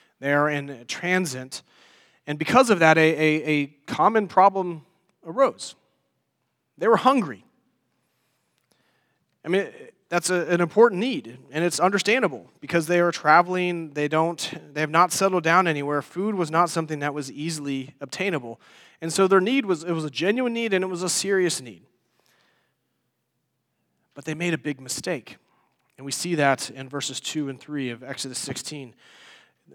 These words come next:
This is what it says, "The whole congregation of the people of Israel, they grumbled against Moses and Aaron in the wilderness, and the people of Israel said to them,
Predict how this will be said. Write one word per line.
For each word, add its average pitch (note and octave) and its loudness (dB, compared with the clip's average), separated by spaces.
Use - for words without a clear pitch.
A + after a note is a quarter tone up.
This C3 -14
is D3+ -8
what D3+ -2
it D3 -2
says, D#3 0
"The C#3+ -4
whole E3 -2
congregation E3 0
of D#3+ -6
the D3+ -6
people E3+ -6
of E3 0
Israel, D#3 -2
they D3+ -2
grumbled F3 4
against D3+ -4
Moses F#3 4
and D3+ -4
Aaron F3+ 0
in E3 -2
the C#3 -8
wilderness, F3 -2
and D3 -10
the C#3+ -10
people F#3 -8
of D#3 -8
Israel E3 -6
said E3+ -4
to D3+ -4
them, A#2+ -12